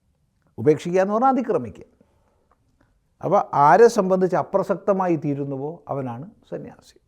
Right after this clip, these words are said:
ഉപനിഷത്ത് അതുകൊണ്ട് വ്യക്തമായി പറയും, "തേഭ്യോ വ്യുത്ഥായ പ്രവ്രജന്തി", അവയിൽ നിന്ന് ഉയർന്നിട്ട് സന്യസിക്കുന്നു എന്ന്. അവയിൽ നിന്ന് ഉയരുക എന്ന് പറഞ്ഞാൽ പുത്രേഷണ, വിത്തേഷണ, ലോകേഷണ. കാമ്യാനാം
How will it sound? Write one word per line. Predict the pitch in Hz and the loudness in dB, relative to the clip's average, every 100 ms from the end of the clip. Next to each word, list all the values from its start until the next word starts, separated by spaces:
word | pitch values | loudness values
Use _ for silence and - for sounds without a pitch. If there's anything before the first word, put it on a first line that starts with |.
| _ - | _ -4
ഉപനിഷത്ത് | 151 165 180 175 | -4 -2 -2 0
അതുകൊണ്ട് | 156 151 156 151 | 2 2 0 -2
വ്യക്തമായി | - 151 160 156 | -2 -2 0 0
പറയും, | 143 147 160 147 | -2 -2 -4 -2
"തേഭ്യോ | 135 127 123 175 185 - | -2 -2 -2 -2 -2 -6
വ്യുത്ഥായ | 135 123 - 127 123 143 247 _ - | -10 -8 -10 -8 -8 -10 -12 _ -8
പ്രവ്രജന്തി", | 131 110 98 - 85 85 - _ _ _ _ _ _ _ - 120 | -8 -8 -12 -14 -20 -20 -20 _ _ _ _ _ _ _ -14 -2
അവയിൽ | 143 170 185 | 2 4 4
നിന്ന് | 185 160 | 0 -2
ഉയർന്നിട്ട് | 131 139 160 143 107 202 - _ _ _ _ _ _ _ _ _ - | -2 -2 -4 -6 -6 -8 -10 _ _ _ _ _ _ _ _ _ -14
സന്യസിക്കുന്നു | 131 123 104 - - 76 - | -12 -12 -14 -18 -20 -20 -20
എന്ന്. | _ _ _ _ _ - 113 | _ _ _ _ _ -8 2
അവയിൽ | 147 180 | 6 8
നിന്ന് | 202 196 | 6 4
ഉയരുക | 175 185 196 | 4 4 2
എന്ന് | 185 | 2
പറഞ്ഞാൽ | 170 190 277 - | -2 -4 -8 -10
പുത്രേഷണ, | 147 151 147 156 185 180 | -6 -2 -2 -4 -10 -8
വിത്തേഷണ, | 117 131 127 180 277 | -8 -8 -8 -10 -10
ലോകേഷണ. | - - 120 - - _ _ _ _ - 165 | -12 -14 -20 -20 -20 _ _ _ _ 0 4
കാമ്യാനാം | 170 196 214 226 226 233 240 | 4 4 0 2 2 2 2